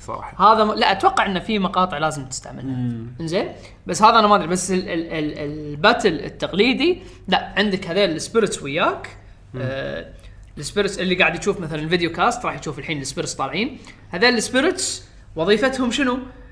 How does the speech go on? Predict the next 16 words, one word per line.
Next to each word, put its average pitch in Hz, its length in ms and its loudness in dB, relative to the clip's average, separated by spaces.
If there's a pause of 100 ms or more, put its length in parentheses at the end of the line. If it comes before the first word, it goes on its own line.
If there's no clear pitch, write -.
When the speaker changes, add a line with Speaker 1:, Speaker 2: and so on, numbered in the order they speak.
(180)
Speaker 2:
إن 180 500 0 (1000)
يساعدونك 214 640 2
بالهوشة 285 560 6 (180)
بطريقة 240 460 4
غير 277 200 6
مباشرة. 175 520 0 (240)
Speaker 1:
مم. 127 280 0
Speaker 2:
يعني 180 520 2 (240)
تلقاهم 233 400 4
ين-، 233 120 0 (480)
يطقون 294 360 0
شوية، 285 600 4 (140)
مو، 247 640 2
مو 294 180 2
مهم 185 280 4
الطق، 170 340 0